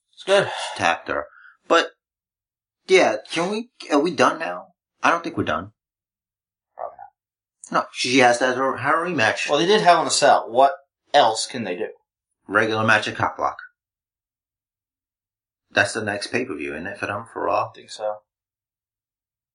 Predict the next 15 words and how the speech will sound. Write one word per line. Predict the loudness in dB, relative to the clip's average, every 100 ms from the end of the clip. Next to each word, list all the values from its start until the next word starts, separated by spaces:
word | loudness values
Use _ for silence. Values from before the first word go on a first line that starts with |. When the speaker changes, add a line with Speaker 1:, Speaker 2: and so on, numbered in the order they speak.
| _ _ _ _ _
Speaker 1:
Yeah, | -4 -4 -4 -10 -6
that's | -6 -4
the | -10
January. | -10 -10 -10 -16 -18 -20 _ _ _ _ _ _ _ _ _ _ _ _ _ _ _ _ _ _ _ _ _ _ _ _
So | -16
there's | -14 -12
no | -10 -8 -8 -12 -14 _ _ _ _ _ _ _ _ _ _ _ _ _ _ _ _ -8
Raw | 2 4 4 -2
pay-per-view | -12 -14 -16 -16 -16
in | -12
December? | -8 -6 -6 -12 -14 _ _ _ _ _ _ _ _ _ _ _ -12
Speaker 2:
There | -8
has | -4 -4 -4
to | -12 -10
be. | -8 -8 -10